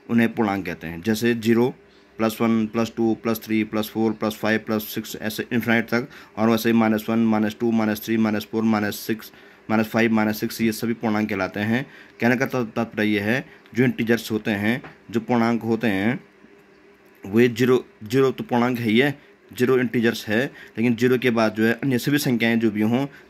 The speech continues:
चाहे वो प्लस में हों, चाहे माइनस में हों, उन्हें हम पूर्णांक या इंटीजर कहते हैं।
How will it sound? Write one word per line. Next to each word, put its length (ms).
चाहे 120
वो 60
प्लस 300
में 80
हों, 120
चाहे 180
माइनस 340
में 80
हों, 220
उन्हें 160
हम 80
पूर्णांक 440
या 100
इंटीजर 420
कहते 400
हैं। 220